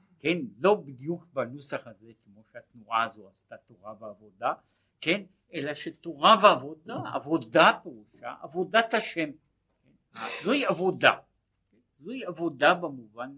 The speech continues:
במובן הזה. זוהי, עכשיו, זוהי עבודה, וזה אומר, זוהי העבודה האמיתית.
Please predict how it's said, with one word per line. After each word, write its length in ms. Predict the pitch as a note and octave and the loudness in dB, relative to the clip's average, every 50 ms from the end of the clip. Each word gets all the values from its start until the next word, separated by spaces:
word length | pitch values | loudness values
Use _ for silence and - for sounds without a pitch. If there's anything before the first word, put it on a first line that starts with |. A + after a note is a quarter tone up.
| C#3 B2+ | -20 -20
במובן 360 | A2+ A2 A2 G#2+ G2+ F#2+ _ _ _ _ | -20 -20 -20 -20 -20 _ _ _ _ _
הזה. 220 | _ _ _ _ _ _ _ _ _ _ _ _ _ | _ _ _ _ _ _ _ _ _ _ _ _ _
זוהי, 160 | B2 C3 - _ _ _ _ _ _ _ _ | _ -20 -20 _ _ _ _ _ _ _ _
עכשיו, 180 | _ - _ _ _ _ _ _ | _ -20 _ _ _ _ _ _
זוהי 280 | B2+ B2 F3+ A#3 A#3 A3 | -4 -2 -2 -2 0 -4
עבודה, 480 | F#3+ C3 B2+ C3 B2 - _ - F#2 - _ _ _ _ | -4 -4 -6 -10 -14 -16 _ -20 -20 -20 _ _ _ _
וזה 200 | _ _ _ - | _ _ _ -20
אומר, 300 | A#3 E4+ D#4 B3 G#3 F3 | -20 -20 -20 -20 -20 -20
זוהי 280 | C3+ C#3+ G3 A#3+ B3+ | -14 -12 -10 -8 -4
העבודה 540 | G#3+ F#3 E3+ C#3 C3+ C#3 C3 A2 - A#2 C3 | -4 -4 -4 -4 -6 -14 -20 -8 -4 -4 -2
האמיתית. 600 | D3 D3 C#3 C3+ B2+ A2+ _ _ - B2+ G#2+ | -2 -2 -4 -6 -8 -12 _ _ -14 -14 -14